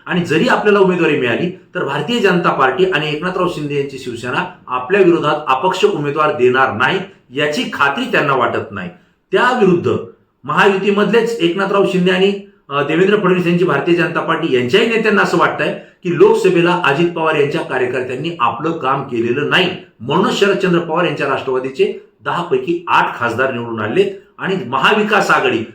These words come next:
जवळपास एकतीस खासदार त्या ठिकाणी विजयी करून नंबर एक ची आघाडी महाराष्ट्रामध्ये राहिलेली आहे. अशा वेळेला अजित पवारांचा गट जर आपल्याला मतदानच करत नसेल आणि आपलं नुकसान होणार असेल, तर अजित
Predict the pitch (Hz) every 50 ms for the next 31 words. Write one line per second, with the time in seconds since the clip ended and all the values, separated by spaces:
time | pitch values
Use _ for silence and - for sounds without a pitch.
0 | _ _ 113 104 127 165 175 185 190 196 160 - - - - 156 160 160 160 -
1 | - - _ _ _ _ _ - 240 233 - - - - 151 143 - - 156 147
2 | 127 - - - - - _ _ - 185 190 180 170 165 - 175 170 170 147 135
3 | 135 135 156 160 147 156 156 160 180 208 208 208 - - - - 127 151 156 165
4 | 170 196 170 - - 180 190 185 - - 185 - 135 131 123 131 143 156 135 123
5 | 117 120 120 120 120 123 113 120 127 135 135 104 104 107 113 120 113 104 90 -
6 | - - - _ _ _ - 131 147 - - 233 233 226 220 214 208 - 170 170
7 | 180 190 - - 190 180 185 180 180 185 165 170 175 160 170 180 165 156 - 170
8 | 160 160 143 123 120 113 113 147 190 226 208 - 220 185 175 170 - 135 117 -
9 | - 165 175 170 - - - _ - 135 156 180 175 151 151 - 190 175 147 156
10 | 151 - - 226 214 175 156 151 139 123 117 - 151 160 175 170 - - - _
11 | - 165 - - 123 135 156 175 175